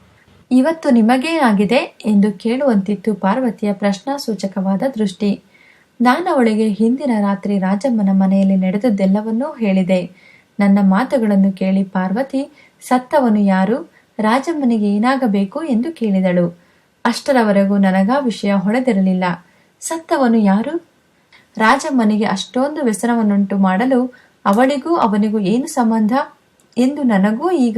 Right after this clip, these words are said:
ಅನಿಸಿತು. ಪಾರ್ವತಿಗೆ ರಾಜಮ್ಮನ ಮೇಲೆ ಬಹಳ ಸಂದೇಹ. ಎಲ್ಲಾದರೂ ರಾಜಮ್ಮ ಅವನನ್ನು ವಿಷ ಹಾಕಿ ಕೊಂದಿರಬಹುದೇ ಅಂತ. ಒಂದೇ ಒಂದು ದಿನದ ಹಿಂದೆ ಪಾರ್ವತಿಯಂತೆ ನನಗೂ ಸಂದೇಹ ಉಂಟಾಗುತ್ತಿತ್ತು. ರಾಜಮ್ಮನನ್ನು ಒಂದು ಸಾರಿ ನೋಡಿದ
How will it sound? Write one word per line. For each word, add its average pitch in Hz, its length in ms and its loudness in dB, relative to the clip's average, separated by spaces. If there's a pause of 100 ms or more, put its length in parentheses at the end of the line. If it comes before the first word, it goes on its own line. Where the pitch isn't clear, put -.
ಅನಿಸಿತು. 190 540 -2 (540)
ಪಾರ್ವತಿಗೆ 277 600 0
ರಾಜಮ್ಮನ 226 540 2
ಮೇಲೆ 196 320 0
ಬಹಳ 190 340 0
ಸಂದೇಹ. 196 500 0 (580)
ಎಲ್ಲಾದರೂ 226 600 2
ರಾಜಮ್ಮ 214 480 2 (160)
ಅವನನ್ನು 202 440 4
ವಿಷ 190 280 0
ಹಾಕಿ 214 360 -2
ಕೊಂದಿರಬಹುದೇ 214 920 0 (260)
ಅಂತ. 175 240 0 (760)
ಒಂದೇ 233 360 2
ಒಂದು 214 320 2
ದಿನದ 190 220 2 (100)
ಹಿಂದೆ 240 420 2
ಪಾರ್ವತಿಯಂತೆ 240 880 0
ನನಗೂ 226 340 0
ಸಂದೇಹ 196 520 0
ಉಂಟಾಗುತ್ತಿತ್ತು. 190 1000 0 (540)
ರಾಜಮ್ಮನನ್ನು 240 800 4
ಒಂದು 214 320 4
ಸಾರಿ 208 340 0
ನೋಡಿದ 196 340 2